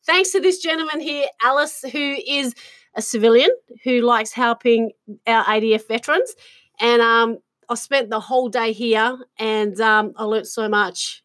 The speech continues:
on a very simple thing, actually. But, um, I am so grateful to you, mate, and, um, I'm so looking forward to getting my Wellness Igniter, uh, podcast up, which is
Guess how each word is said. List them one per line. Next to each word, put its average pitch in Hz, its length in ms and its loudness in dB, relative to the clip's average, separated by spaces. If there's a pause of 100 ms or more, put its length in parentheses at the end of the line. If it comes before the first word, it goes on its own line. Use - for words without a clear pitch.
(120)
on 226 120 -2
a 220 100 2
very 254 280 0
simple 196 580 -2 (340)
thing, 190 240 -4
actually. 190 480 -8 (400)
But, 247 320 0
um, 233 340 2 (680)
I 226 400 4
am 226 140 -2
so 247 400 2
grateful 233 420 -2
to 240 160 -8
you, 220 160 -2
mate, 214 400 -4 (100)
and, 214 380 -4
um, 208 420 0
I'm 214 160 -6
so 233 280 -2
looking 226 240 -6
forward 220 320 0 (160)
to 208 240 -2
getting 208 320 -2
my 208 80 -4
Wellness 208 520 0
Igniter, 202 640 -2 (380)
uh, 202 160 -2
podcast 220 500 -2
up, 220 160 0
which 226 160 -6
is 226 180 -4